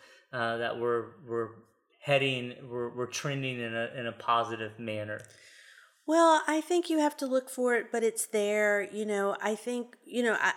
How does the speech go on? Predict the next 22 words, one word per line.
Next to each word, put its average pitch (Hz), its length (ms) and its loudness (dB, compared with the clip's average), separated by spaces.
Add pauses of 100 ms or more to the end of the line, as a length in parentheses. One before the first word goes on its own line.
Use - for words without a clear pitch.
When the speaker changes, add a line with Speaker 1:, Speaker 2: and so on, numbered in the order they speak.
Speaker 2:
I 233 180 6
will 254 140 4
start, 240 380 4
go 240 120 6
back 233 320 4
to 262 80 0
that 220 220 4
Suzuki 240 480 -2
class. 156 400 -2
It 185 60 -6
was 208 120 -6
so 254 220 4
refreshing. 247 680 -2
We 202 140 -2
had 202 360 2 (520)
anywhere 254 420 6
from 196 240 -4
kindergartners 247 840 0
to 202 120 -2
high 214 200 2
schoolers 170 720 -2
come 202 500 0